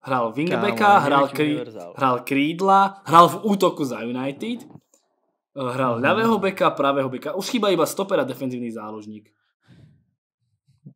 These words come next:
Speaker 2: No, kámo, kdyby zahrál Ashley Young stopera, tak to by byla velká paráda. A teoreticky v té tříčlenné obraně? Nehrál tam někdy za Inter?
Speaker 1: <laughs> Nie, snáď.
Speaker 2: Asi ne.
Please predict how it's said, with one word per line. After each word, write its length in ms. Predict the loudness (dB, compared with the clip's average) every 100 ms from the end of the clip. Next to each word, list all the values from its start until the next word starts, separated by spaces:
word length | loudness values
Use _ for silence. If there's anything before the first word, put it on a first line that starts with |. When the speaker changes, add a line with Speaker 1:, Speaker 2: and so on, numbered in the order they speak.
| _
Speaker 2:
No, 260 | -8 -6 -6
kámo, 200 | -6 -6
kdyby 220 | -4 -6 -6
zahrál 260 | -4 -4 -6
Ashley 260 | -8 -10
Young 120 | -12
stopera, 460 | -12 -14 -10 -8 -8
tak 120 | -10
to 120 | -12
by 60 | -10
byla 120 | -8
velká 300 | -8 -10 -12
paráda. 340 | -12 -10 -8 -8
A 100 | -6
teoreticky 580 | -2 -2 -2 -8 -18
v 40 | -16
té 100 | -16 -18
tříčlenné 580 | -20 -16 -10 -4 -4 -2
obraně? 440 | -4 -6 -6 -8 -10 -14 _ _ -10
Nehrál 280 | -6 -4 -4
tam 120 | -4
někdy 220 | -8 -8
za 100 | -8
Inter? 380 | -10 -12 -12 -12 _ _ _ -20 -20 _ _
Speaker 1:
<laughs> 460 | -8 4 4 4 -10
Nie, 220 | -8 -8
snáď. 220 | -10 -16
Speaker 2:
Asi 200 | -18 -16
ne. 200 | -12 -12